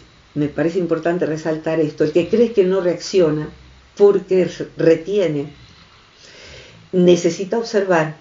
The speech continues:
esa no reacción, que es una reacción, y que, eh, me sobreadapto, por ejemplo, en vez de poner un límite.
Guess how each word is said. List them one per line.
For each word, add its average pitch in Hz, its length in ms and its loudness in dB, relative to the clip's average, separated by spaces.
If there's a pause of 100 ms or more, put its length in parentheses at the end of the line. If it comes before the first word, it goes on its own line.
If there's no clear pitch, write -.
(160)
esa 170 240 -4
no 165 180 -4
reacción, 165 640 -2
que 151 240 -2
es 147 160 -6
una 208 180 -4
reacción, 170 520 -6 (920)
y 175 120 -6
que, 147 340 -4 (400)
eh, 156 520 0
me 160 120 0
sobreadapto, 170 1000 -2
por 160 140 0
ejemplo, 175 340 -2
en 160 80 -4
vez 156 140 -2
de 160 60 -6
poner 147 360 -4
un 147 140 -2
límite. 151 500 -6